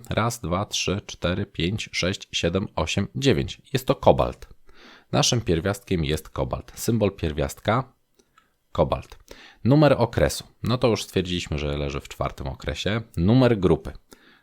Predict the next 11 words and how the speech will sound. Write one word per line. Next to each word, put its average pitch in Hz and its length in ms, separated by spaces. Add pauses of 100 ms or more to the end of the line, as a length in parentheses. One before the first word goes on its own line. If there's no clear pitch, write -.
To 80 80
jeszcze 76 200
popatrzmy. - 680 (220)
Kobalt 80 400
leży 73 320
w 69 280 (220)
dziewiątej 71 600
grupie. 85 440 (1600)
Dziewiąta. 76 680 (240)
Symbol 104 440
bloku. 73 380